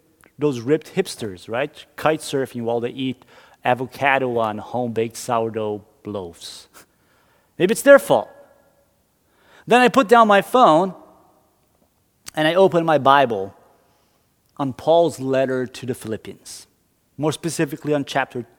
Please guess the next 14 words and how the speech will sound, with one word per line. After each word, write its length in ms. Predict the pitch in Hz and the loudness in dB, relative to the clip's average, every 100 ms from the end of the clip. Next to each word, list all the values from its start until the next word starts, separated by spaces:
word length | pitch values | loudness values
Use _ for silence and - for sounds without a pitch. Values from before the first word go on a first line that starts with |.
| _ | _
three, 320 | - 180 240 160 | -18 -6 -2 -2
which 220 | 127 151 | -2 -4
I 60 | |
had 280 | 135 151 143 | -2 0 0
for 100 | - | -6
today's 380 | - 123 123 113 | -12 -4 -4 -4
reflection. 560 | 107 - 104 - - _ - - - - | -12 -14 -14 -14 -20 _ -20 -20 -20 -8
And 140 | 151 160 | -4 -4
suddenly 440 | - 233 269 180 | 4 6 6 4
I'm 140 | 143 135 | 2 2
thinking, 340 | 196 190 139 | -4 -6 -4
"Oh 140 | 139 | -2
my, 400 | 170 143 139 101 - | 2 2 2 -2 -8
is, 360 | - 185 - | 2 2 2